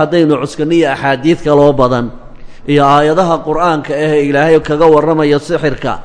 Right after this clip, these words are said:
waxay bayaaminaysaa bay leeyihiin, jamhuuru ahlulcilmi waxay leeyihiin,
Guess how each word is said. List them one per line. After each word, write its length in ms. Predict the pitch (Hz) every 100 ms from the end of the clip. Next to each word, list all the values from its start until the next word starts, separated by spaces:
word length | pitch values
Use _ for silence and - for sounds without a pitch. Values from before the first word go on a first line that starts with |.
| - - -
waxay 340 | 139 143 156
bayaaminaysaa 1000 | 143 147 143 147 165 196 160 147 147 147
bay 180 | 156 165
leeyihiin, 520 | 160 165 151 139 135 123 - - - -
jamhuuru 560 | 147 151 147 214 190
ahlulcilmi 720 | 165 170 147 143 120 151 151 151
waxay 280 | 151 147
leeyihiin, 600 | 151 180 180 175 180 180